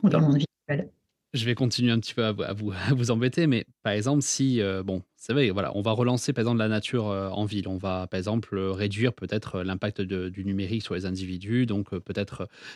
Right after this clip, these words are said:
Speaker 2: être plus concentré sur ce qui se passe autour de nous. Mais par contre, on va quand même avoir des problématiques, euh, donc là, je, je me fais toujours, euh, voilà, un peu avocat du diable, hein. Euh, si on a des problématiques qui sont, bon,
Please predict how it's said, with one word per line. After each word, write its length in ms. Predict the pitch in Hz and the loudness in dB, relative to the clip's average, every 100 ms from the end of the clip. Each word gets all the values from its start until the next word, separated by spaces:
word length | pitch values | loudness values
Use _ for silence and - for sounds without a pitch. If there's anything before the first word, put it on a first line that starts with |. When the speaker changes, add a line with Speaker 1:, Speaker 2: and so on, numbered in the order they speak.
| - | -8
Speaker 2:
être 220 | 107 117 | -6 -4
plus 180 | - 123 | -4 -2
concentré 400 | 123 117 104 117 | 0 0 0 0
sur 140 | 107 | 0
ce 40 | - | -4
qui 80 | |
se 60 | 101 | -6
passe 180 | 104 - | -8 -8
autour 200 | - 98 | -8 -4
de 100 | 101 | 0
nous. 220 | 127 208 - - - - | 2 0 -4 -18 -18 -4
Mais 80 | 107 | -2
par 180 | 95 | 0
contre, 240 | 165 185 - | 2 2 2
on 20 | |
va 100 | 104 | 0
quand 100 | 131 | 2
même 80 | 131 | 2
avoir 200 | 113 107 | 2 0
des 100 | 107 | -2
problématiques, 760 | - 101 95 90 - 117 - | -2 -2 -2 -4 -4 -6 -4
euh, 160 | 98 90 | -4 -4
donc 160 | 92 110 | -2 0
là, 80 | |
je, 180 | 107 92 | -2 -2
je 100 | 90 | -6
me 60 | 101 | -6
fais 140 | - | -4
toujours, 260 | 101 110 104 | -2 -2 0
euh, 40 | |
voilà, 240 | 95 98 90 | 0 0 -2
un 100 | 98 | -4
peu 100 | 107 | -2
avocat 240 | 104 104 | -2 -2
du 100 | 104 | -2
diable, 280 | 110 98 104 | -2 -2 -4
hein. 60 | - - - - - | -8 -14 -14 -12 -6
Euh, 220 | 95 92 | -4 -2
si 240 | 90 - | -4 2
on 80 | 151 | 4
a 60 | 135 | 4
des 100 | 117 | 2
problématiques 500 | - 107 107 143 151 | 0 0 0 0 -2
qui 140 | - | -6
sont, 160 | 107 120 | -2 -2
bon, 200 | 101 | -2